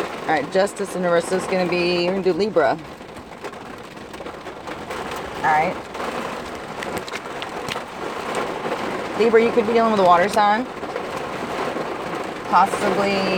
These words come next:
a Pisces. What's your energy? Damn, it's raining hard. Sounds kinda cool, though. I hope it doesn't ruin the video.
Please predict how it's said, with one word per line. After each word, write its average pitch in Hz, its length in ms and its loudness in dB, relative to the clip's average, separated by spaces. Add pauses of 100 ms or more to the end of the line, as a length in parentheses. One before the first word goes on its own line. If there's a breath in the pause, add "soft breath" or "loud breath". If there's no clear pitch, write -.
(420)
a 180 80 0
Pisces. 208 400 2 (2500)
What's 190 220 0
your 190 80 4
energy? 156 440 2 (120)
Damn, 196 180 4
it's 165 100 2
raining 165 200 2
hard. 156 180 4 (380)
Sounds 254 160 4
kinda 240 200 4
cool, 208 140 6
though. 170 100 8
I 170 100 10
hope 208 100 6
it 233 60 10
doesn't 226 220 6
ruin 196 200 4
the 175 80 4
video. 156 420 6